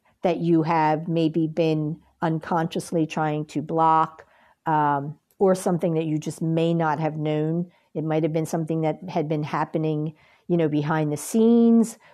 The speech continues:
with other people that you were not aware of. And so a lunar eclipse will normally reveal that kind of, um,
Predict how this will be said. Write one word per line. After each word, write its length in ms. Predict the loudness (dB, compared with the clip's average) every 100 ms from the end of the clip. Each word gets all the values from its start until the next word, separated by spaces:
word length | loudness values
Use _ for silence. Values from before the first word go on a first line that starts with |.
| _
with 160 | -2 0
other 200 | 0 -2
people 440 | -2 -2 2 2
that 160 | 2 2
you 140 | 2
were 100 | 2
not 240 | 2 2
aware 400 | 2 2 4 4
of. 320 | 4 2 0 -4 _ _ _
And 160 | -4 0
so 200 | 2 2
a 40 |
lunar 420 | 4 4 4 2
eclipse 400 | 0 -2 -6 -4
will 140 | -6 -4
normally 520 | -2 -2 0 0 0
reveal 440 | 0 0 0 2
that 200 | 2 -2
kind 340 | -2 -4 -4 -2
of, 240 | -2 -4 -4
um, 460 | -4 -2 -6 -10